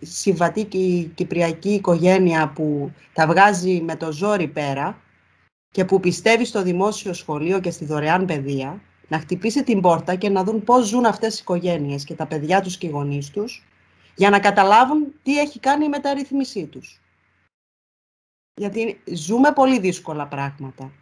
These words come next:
Και το λέω και ως μητέρα παιδιού στη Δευτέρα Λυκείου και ως, ε, ψυχολόγος που βλέπω εφήβους και καλούμε καθημερινά να βοηθήσω παιδιά να διαχειριστούν κρίσεις πανικού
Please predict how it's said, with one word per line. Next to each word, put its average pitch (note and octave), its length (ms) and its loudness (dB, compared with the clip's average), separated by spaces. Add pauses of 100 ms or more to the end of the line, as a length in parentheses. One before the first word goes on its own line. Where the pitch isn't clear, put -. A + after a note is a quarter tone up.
(360)
Και G3 120 0
το G3+ 140 2
λέω C4 240 6
και C4 140 2
ως C4+ 160 4
μητέρα F#3+ 440 0
παιδιού E3+ 300 -4
στη E3+ 140 -12
Δευτέρα D#3 440 -8
Λυκείου D3+ 680 -6 (840)
και G#3 440 4
ως, C4+ 440 4 (120)
ε, F#3+ 340 2
ψυχολόγος G3 840 0
που F#3 120 -6
βλέπω G#3+ 400 2
εφήβους F3+ 1000 -6 (540)
και G3 280 0
καλούμε G#3 720 0
καθημερινά F#3 1120 -2 (100)
να E3 300 -4 (600)
βοηθήσω F3+ 560 0
παιδιά G3+ 400 0
να G#3+ 140 4
διαχειριστούν F#3 800 -2
κρίσεις G3 400 0
πανικού D#3 640 -4